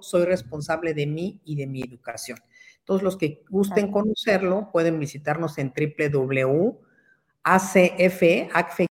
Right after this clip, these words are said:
Speaker 1: guion mexico punto com punto M X, y yo creo que hay mucho que hacer. Y la certificación te habla de algo más, Marta, de la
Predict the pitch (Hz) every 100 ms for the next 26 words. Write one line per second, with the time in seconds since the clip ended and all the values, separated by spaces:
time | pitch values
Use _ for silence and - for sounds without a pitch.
0 | 147 160 165 170 180 190 170 - 156 160
1 | 160 160 - 156 160 - 165 160 175 180
2 | 185 170 190 240 - _ - - - -
3 | 214 247 277 240 233 226 - 143 147 147
4 | - 202 190 196 190 185 - 185 175 240
5 | 254 262 262 240 208 208 202 170 170 160
6 | 123 - - _ 170 175 170 156